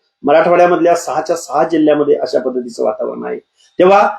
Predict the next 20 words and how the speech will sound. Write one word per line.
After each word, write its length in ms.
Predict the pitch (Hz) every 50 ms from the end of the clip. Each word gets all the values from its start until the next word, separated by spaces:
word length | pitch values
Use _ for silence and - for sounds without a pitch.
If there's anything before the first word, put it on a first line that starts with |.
| - _ -
महाराष्ट्राच्या 600 | 143 151 170 185 196 185 - 196 185 - 202 175
मुख्यमंत्री 460 | 170 - - 196 180 185 175 180 175
महोदयांना 420 | 170 160 156 160 165 165 165 165
माझी 200 | 160 160 151 160
विनंती 380 | 156 135 143 160 185 196 - 185
असेल 300 | 165 - - 196 214 226 - _ _ _ _ _ _
की 80 | 214
तुम्ही 360 | - - 226 247 277 269 240 - -
अनेक 480 | 156 160 185 214 269 285 285 - - _ _
पक्षाच्या 420 | 220 214 - - 233 220 - 214
लोकांना, 360 | 202 190 - 185 180 170 160 -
अनेक 320 | - 190 208 247 - 208
विचारवंतांना, 640 | 190 185 - 214 208 202 190 165 170 160 151 147 143
साहित्यिकांना, 640 | - - 175 196 214 208 - 143 156 147 139 135 131 - - _ _ _ _ _
वेगवेगळ्या 400 | 143 190 220 220 233 233 233 233
पक्षाच्या 400 | 220 220 - - 226 208 - 214
प्रमुखांना 580 | - - 185 180 202 214 214 196 165 156 143 - - - _ _ _ 127 120
जोपर्यंत 400 | - - 494 - 269 262 262 254
तुम्ही 380 | 247 254 - 233 202 214 202 185
एकत्रित 360 | 170 180 190 180 - 185 185